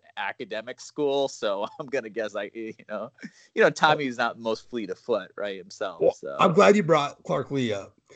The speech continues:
Speaker 2: So, okay, so we give twenty-five bucks to Clark Lea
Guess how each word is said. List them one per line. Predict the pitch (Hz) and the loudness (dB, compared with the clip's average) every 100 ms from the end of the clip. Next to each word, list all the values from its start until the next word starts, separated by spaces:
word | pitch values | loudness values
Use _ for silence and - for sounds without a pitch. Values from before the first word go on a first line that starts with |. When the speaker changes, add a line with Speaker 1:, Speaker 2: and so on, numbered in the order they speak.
| _ _ | _ _
Speaker 2:
So, | - 208 185 160 | 0 6 6 6
okay, | 147 143 123 110 | 0 0 0 2
so | 180 | 4
we | 160 208 | 6 8
give | 220 214 180 - _ _ - | 10 10 10 0 _ _ -2
twenty-five | 214 220 208 190 160 | 2 2 4 4 4
bucks | 147 123 - - | 2 0 -6 -14
to | |
Clark | 120 160 170 - | -4 -2 -2 0
Lea | 165 160 170 | 2 2 2